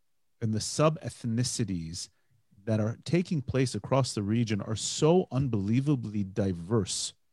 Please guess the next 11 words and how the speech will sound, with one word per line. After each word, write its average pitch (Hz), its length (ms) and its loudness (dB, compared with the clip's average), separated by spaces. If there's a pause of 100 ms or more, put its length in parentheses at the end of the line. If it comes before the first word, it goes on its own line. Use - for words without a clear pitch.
(1400)
that, 104 460 -2 (1120)
you 123 160 2
know, 113 220 2 (220)
you 120 220 0
realize 127 760 0
that 107 120 -2
you 104 200 -4
uncover 156 440 0
the 123 120 -2
top 127 320 0
layer 135 500 0